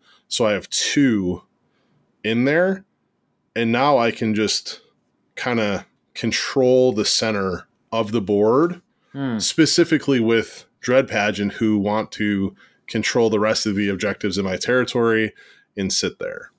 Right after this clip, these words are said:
Speaker 1: Um, even with Exile Dead, which is the other deck that I u-, that I made, now I can just clog the center.
Speaker 2: Yeah, that's
Speaker 1: Now,
Speaker 2: true.
Speaker 1: now it is difficult because hallway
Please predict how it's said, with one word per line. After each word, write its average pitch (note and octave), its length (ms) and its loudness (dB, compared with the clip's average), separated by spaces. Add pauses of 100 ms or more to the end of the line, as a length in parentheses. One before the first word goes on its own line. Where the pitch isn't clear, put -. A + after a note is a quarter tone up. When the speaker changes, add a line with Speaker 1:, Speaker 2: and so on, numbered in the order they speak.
(680)
Speaker 1:
Um, E2 480 -4 (300)
even D3+ 240 6
with C#3 140 4
Exile A#2 520 0
Dead, A2 540 0 (220)
which G2+ 180 -4
is G2+ 100 -2
the G2+ 120 0
other G#2+ 180 0
deck F#2+ 280 -6
that F2+ 120 -4
I F2+ 80 0
u-, F2+ 580 -4
that G#2 200 -2
I G2+ 100 -2
made, G#2+ 400 -2 (540)
now A#2+ 240 4
I C3 40 4
can A2+ 180 -2
just - 180 -2
clog G2+ 500 -2
the F2 80 -4
center. - 400 -6 (1500)
Speaker 2:
Yeah, A#2 320 -2 (640)
that's B2 120 -4
Speaker 1:
Now, G#2 400 0
Speaker 2:
true. - 40 -8 (1200)
Speaker 1:
now B2+ 180 4
it C3 60 6
is C#3+ 200 4
difficult C#3 500 2
because A#2 260 0
hallway A2 560 4